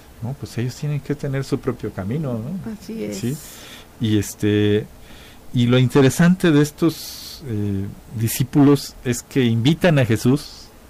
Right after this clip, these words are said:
Speaker 1: una palabra muy bron-, muy bonita, una frase muy bonita que le dice, "Quédate con nosotros".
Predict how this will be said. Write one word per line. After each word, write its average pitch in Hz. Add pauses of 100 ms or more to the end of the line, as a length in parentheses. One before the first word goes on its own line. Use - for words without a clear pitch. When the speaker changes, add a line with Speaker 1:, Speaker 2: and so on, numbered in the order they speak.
(600)
Speaker 1:
una 123
palabra 117
muy 117
bron-, 120
muy 117
bonita, 113
una 120
frase 120
muy 120
bonita 117
que 107
le 107
dice, 110
"Quédate 123
con 101
nosotros". -